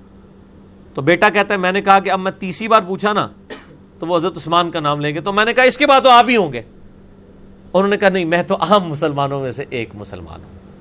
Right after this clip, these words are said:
یہ عاجزی کے طور پہ انہوں نے بات بولی۔ "ومن احسن قولا ممن دعا الی اللہ وعمل صالحا وقال اننی من المسلمین۔"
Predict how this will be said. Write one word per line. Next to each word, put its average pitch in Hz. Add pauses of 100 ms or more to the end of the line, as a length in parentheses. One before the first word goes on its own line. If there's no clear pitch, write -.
(140)
یہ 165
عاجزی 156
کے 156
طور 127
پہ 113
انہوں 110
نے 110
بات 92
بولی۔ 98 (880)
"ومن 165 (100)
احسن 175
قولا 175
ممن 160
دعا 151
الی 147
اللہ 147 (580)
وعمل 190
صالحا 135
وقال 160 (140)
اننی 170
من 135
المسلمین۔" 120